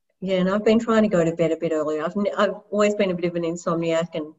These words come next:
you know, I do do a lot of stuff. So I tend to work a lot at night, particularly on my creative projects.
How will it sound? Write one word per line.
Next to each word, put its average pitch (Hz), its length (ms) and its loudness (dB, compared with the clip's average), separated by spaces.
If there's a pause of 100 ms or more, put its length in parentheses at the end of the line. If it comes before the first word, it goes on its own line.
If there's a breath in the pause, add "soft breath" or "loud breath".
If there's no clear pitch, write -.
(580 soft breath)
you 185 60 -2
know, 175 100 4
I 170 60 0
do 180 180 0
do 185 160 0
a 170 40 4
lot 160 220 0
of 175 60 -6
stuff. - 280 -6
So - 120 -2
I 165 60 2
tend 185 260 -4
to 185 140 -8
work 165 320 0
a 175 40 -2
lot 160 200 -4
at 156 120 -10
night, 165 380 -6
particularly 165 480 -10
on 151 80 -8
my 151 120 -10
creative 160 580 -10
projects. 202 500 -8